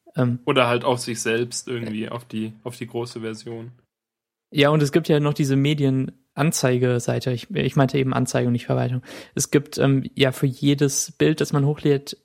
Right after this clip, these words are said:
Speaker 1: inzwischen auch einen Permalink. Irgendwie galeriemäßig sieht das aus.
Speaker 2: Aber gab's das früher auch schon?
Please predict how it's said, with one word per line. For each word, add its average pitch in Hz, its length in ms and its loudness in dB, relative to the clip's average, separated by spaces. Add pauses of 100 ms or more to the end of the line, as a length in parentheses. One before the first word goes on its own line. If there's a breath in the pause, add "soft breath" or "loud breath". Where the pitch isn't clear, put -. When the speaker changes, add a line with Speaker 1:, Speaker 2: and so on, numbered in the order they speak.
(180)
Speaker 1:
inzwischen 151 480 0
auch - 220 2
einen 143 100 4
Permalink. 139 600 0 (1300)
Irgendwie 131 440 0
galeriemäßig 131 840 2
sieht 127 160 -2
das 127 160 -4
aus. 135 220 0
Speaker 2:
Aber 127 80 0
gab's 123 240 2
das 123 160 -6
früher 123 280 -2
auch 113 160 -4
schon? 175 280 -10